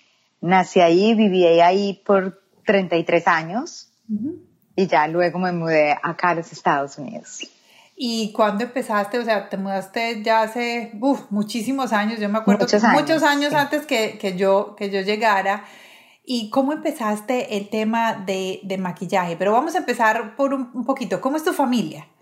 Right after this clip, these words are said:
Speaker 2: ¿Cómo es tu familia? ¿Tú eres, tienes hermanos? ¿Eres la hija única? Cuéntame un poquito.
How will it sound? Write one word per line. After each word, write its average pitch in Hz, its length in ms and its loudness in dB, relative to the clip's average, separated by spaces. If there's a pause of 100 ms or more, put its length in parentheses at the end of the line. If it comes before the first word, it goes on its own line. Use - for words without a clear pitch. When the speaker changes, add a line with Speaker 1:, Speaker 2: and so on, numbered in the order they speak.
(260)
Speaker 2:
¿Cómo 254 180 -2
es 285 40 -6
tu 294 80 -10
familia? 220 380 -2
¿Tú 208 80 2
eres, 208 400 0
tienes 190 360 -2
hermanos? 247 760 2
¿Eres 196 180 -2
la 180 140 0
hija 180 160 -6
única? 254 600 0
Cuéntame 262 280 -4
un 233 60 -6
poquito. 233 340 -6